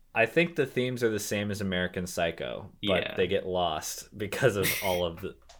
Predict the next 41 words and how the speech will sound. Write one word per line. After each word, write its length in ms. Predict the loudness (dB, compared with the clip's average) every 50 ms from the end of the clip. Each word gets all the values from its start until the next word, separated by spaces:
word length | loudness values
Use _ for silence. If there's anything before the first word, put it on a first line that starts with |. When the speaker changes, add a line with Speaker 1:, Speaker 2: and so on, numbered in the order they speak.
| -4 0
Speaker 1:
just 220 | 2 4 8 10
all 240 | 12 12 12 10 8
of 80 | 4
it. 200 | 0 -8 -10 -12 -12 -6 0
Speaker 2:
Yeah, 260 | 4 4 4 6 6
there's 220 | 4 4 4 4 4
a 60 | 4
very, 320 | 6 6 6 8 6 6
like, 240 | 6 4 4 2 2 4
on-the-nose 680 | 2 4 4 4 2 2 2 4 4 4 2 2 2
scene 380 | 2 0 0 0 0 0 -2
of, 140 | -2 -4 -4
like, 340 | -2 -2 0 0 0 -2 -4 -8 -4
the, 520 | 0 0 0 2 0 0 -2 -2 -4 -4 -4
you 140 | -2 -2 0
know, 240 | 0 -2 -2 -2
like, 220 | -4 -4 -6 -4 -4
the 100 | -4 -2
white 260 | 0 0 0 0 0 0
upper 240 | -2 -2 -4 -6 -4
crusty 440 | -4 -4 -4 -4 -4 -4 -4 -4 -4
yuppies 540 | -4 -4 -6 -4 -6 -6 -6 -6 -8 -6 -6
being, 300 | -4 -4 -4 -6 -6 -6
like, 140 | -6 -4 -2
after, 320 | -2 -4 -2 -2 -4 -2
like, 260 | -2 -2 -2 -2 -4
Speaker 1:
Mm-hmm. 200 | -6 -8 -10 -12 -14 -14 -12 -10
Speaker 2:
Nick 160 | -10 -8 -8
Cage's 560 | -6 -6 -4 -4 -4 -4 -6 -6 -4 -6 -6
harassed 560 | -4 -2 -2 -2 -2 -2 -4 -4 -4 -6 -6 -6
his 240 | -6 -4 -4 -4
secretary, 680 | -2 -2 -4 -6 -8 -8 -4 -2 -2 -2 -2 -4 -6 -6
they're 100 | -6 -4
just 280 | -2 -2 -2 -2 -2
like, 200 | -2 0 0 0
Speaker 1:
Yeah. 540 | 0 0 0 0 2 2 2 0 0 0 2
Speaker 2:
"She 300 | 2 4 4 4 4 4
asked 280 | 4 2 2 0 0 0
for 120 | -2 0
a 180 | 2 2 2 0
raise. 800 | 2 2 4 4 4 4 2 0 -4 -8 -6 -4 -4 -4 -4